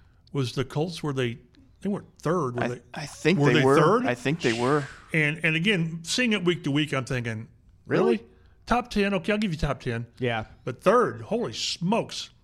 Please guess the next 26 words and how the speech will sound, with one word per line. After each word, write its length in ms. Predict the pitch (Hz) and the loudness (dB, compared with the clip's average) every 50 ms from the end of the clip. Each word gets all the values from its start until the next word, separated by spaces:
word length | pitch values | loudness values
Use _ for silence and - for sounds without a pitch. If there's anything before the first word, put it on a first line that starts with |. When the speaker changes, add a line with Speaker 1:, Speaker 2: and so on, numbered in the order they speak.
| _ _ _ | _ _ _
Speaker 1:
And, 160 | - 151 143 151 | -4 -4 -2 -2
and 360 | 180 190 180 180 170 165 165 | -2 -2 0 0 2 2 2
you 80 | 160 | 2
can 100 | 160 180 | 2 2
always 280 | 180 170 170 165 151 123 | 2 2 2 2 0 -2
do 140 | 127 143 151 | -2 -2 0
what 160 | 139 135 135 | 0 0 0
you 60 | 143 131 | -2 -2
want 120 | 131 139 | -2 -2
with 120 | 131 127 113 | -4 -4 -4
their 160 | 127 120 117 | -2 -2 -2
r-, 120 | 120 131 - | -4 -4 -4
rankings 460 | - 135 135 135 131 - 147 139 120 | -2 -2 0 0 -2 -2 -4 -4 -4
and 120 | 127 135 | -2 -2
all 120 | 139 131 123 | 0 0 2
that, 220 | 123 123 123 123 - | 2 0 0 0 -2
but 140 | 127 120 - - - - - - - - - - _ _ _ _ _ | -4 -4 -4 -8 -16 -20 -20 -20 -20 -20 -20 -20 _ _ _ _ _
it, 280 | - 156 - 175 185 196 | -10 -4 -2 0 0 0
it, 120 | 185 - - | -4 -2 0
it 140 | 175 185 180 | 0 2 2
was, 340 | 170 160 147 131 - - - | 2 0 0 0 -4 -8 -6
it 160 | 170 175 190 170 | -4 -4 -2 0
was 160 | 160 143 127 | 0 0 0
night 340 | 143 139 143 151 160 185 202 | 2 2 2 2 2 0 -2
and 200 | 180 170 160 139 | -2 0 0 2
day, 440 | 143 143 139 127 117 113 113 110 | 0 0 0 0 -2 -4 -6 -8